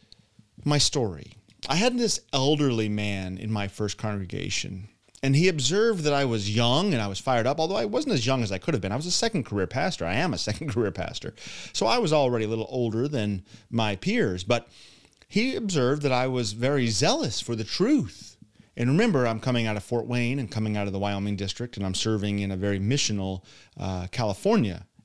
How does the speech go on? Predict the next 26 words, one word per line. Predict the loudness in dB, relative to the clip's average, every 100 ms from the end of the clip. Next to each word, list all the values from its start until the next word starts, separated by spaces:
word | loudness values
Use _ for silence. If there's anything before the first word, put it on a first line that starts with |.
| -4
area. | -2 -2 -6 -8 -10 -20 -20 _ _ _ 0
And | 2
he |
said | 2 0 0
he | 0
looked | 2 0
forward | -2 -2 2 2
to | 0
seeing | -2 -2 0 2 2 2 -2 -8 -20 -20 -14
how | -6 0 2 2
I | 0 0
would | 0 -2 -4 -2
be | 0 0 -2 -6 -8 -12 _ -4
when | 0 2
I | 2 0
calmed | -4 -4 0 2 2
down | 2 2 0 -2
after | -6 -8 -8 -8
a |
few | -6 -4
years. | -4 -4 -6 -4
This | -4
is | -2 -4
what | -6
he | -4
said. | -6 -6 -10